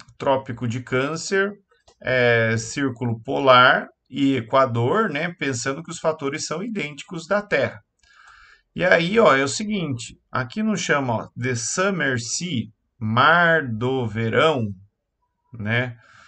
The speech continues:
Aqui, ó, terra onde é sempre inverno.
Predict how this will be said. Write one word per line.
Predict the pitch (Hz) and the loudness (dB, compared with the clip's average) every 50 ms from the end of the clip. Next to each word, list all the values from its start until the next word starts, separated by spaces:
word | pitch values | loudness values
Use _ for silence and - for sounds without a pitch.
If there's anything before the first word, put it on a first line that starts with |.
| - - _ _ - | -20 -20 _ _ -14
Aqui, | - 101 - - - 175 185 185 | -14 -12 -12 -12 -6 0 4 6
ó, | 156 120 107 104 - - _ _ - - _ _ _ | 6 6 4 2 -4 -12 _ _ -20 -20 _ _ _
terra | - 143 156 170 180 185 170 175 180 185 185 180 175 175 - _ _ _ _ _ _ _ _ - | 0 2 4 4 4 4 4 4 4 4 4 2 -2 -4 -10 _ _ _ _ _ _ _ _ -12
onde | - 127 143 151 151 147 143 | -8 -6 -4 -4 -2 -2 -2
é | 139 | -2
sempre | 120 - - 147 151 170 175 175 - - 175 160 165 | -2 -4 -4 -6 -4 -4 -6 -6 -6 -6 -6 -6 -6
inverno. | 170 160 123 107 107 117 120 131 131 127 120 113 113 107 101 101 98 104 | -6 -6 -6 -2 2 4 4 4 4 2 2 0 -2 -4 -6 -10 -14 -16